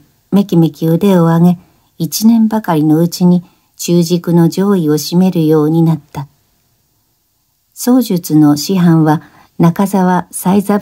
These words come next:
郎といって、宝蔵院流から一派を編み出し、江戸で長門守に見出された人であっ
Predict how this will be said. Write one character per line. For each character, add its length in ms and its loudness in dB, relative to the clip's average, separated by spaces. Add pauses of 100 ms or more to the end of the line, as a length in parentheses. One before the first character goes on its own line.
郎 160 -2
と 200 -2
い 60 2
っ 40 -4
て、 380 -4 (380)
宝 240 0
蔵 280 0
院 220 2
流 220 0
か 180 -4
ら 120 2
一 160 -2
派 240 -4
を 120 2
編 100 4
み 100 4
出 140 0
し、 240 -6 (420)
江 100 0
戸 140 0
で 220 -2 (380)
長 280 0
門 300 2
守 280 2
に 260 2 (120)
見 240 2
出 120 0
さ 140 -4
れ 120 2
た 160 -4
人 260 -2
で 140 0
あ 60 0
っ 80 -6